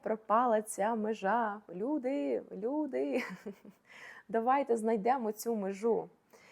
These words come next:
Е, розумієте, я навіть колись, е,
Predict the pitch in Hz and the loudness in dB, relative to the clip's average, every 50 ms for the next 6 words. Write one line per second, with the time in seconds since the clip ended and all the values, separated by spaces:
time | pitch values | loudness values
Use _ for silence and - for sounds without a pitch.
0 | - - - - - 180 185 185 185 185 180 180 180 180 175 175 180 175 - _ | -20 -20 -20 -8 -2 0 2 4 4 6 6 6 6 6 4 4 2 0 -4 _
1 | _ _ _ _ _ - 190 214 202 196 220 226 233 269 320 320 285 - - 196 | _ _ _ _ _ -2 0 0 2 4 4 4 4 4 4 2 2 2 4 6
2 | 185 185 180 180 180 - 185 190 220 233 240 226 220 - - 220 220 220 233 226 | 8 10 10 10 8 6 6 6 6 8 8 6 2 2 2 4 6 8 8 6
3 | - - - - 196 190 185 185 185 185 185 185 185 185 | 4 0 -2 2 2 4 4 4 4 4 4 2 2 0